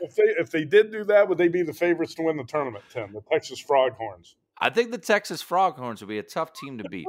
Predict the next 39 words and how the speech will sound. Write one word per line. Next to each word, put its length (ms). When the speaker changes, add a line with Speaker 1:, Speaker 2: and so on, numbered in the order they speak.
Speaker 2:
That 160
would 100
be, 240
uh, 200
that 200
would 140
be 120
a 40
challenge 600
there. 280
<laughs> 640
Speaker 1:
<laughs> 180
I 80
couldn't 280
stop. 280
I, 240
I 40
replayed 520
that, 180
recorded 440
it, 120
and 80
replayed 340
it 100
five 300
times. 300
That's 200
what 140
he 80
said. 440
The 80
Texas, 360
keep 180
your 120
eye 160
on 100
those 200
Texas 480
Froghorns. 800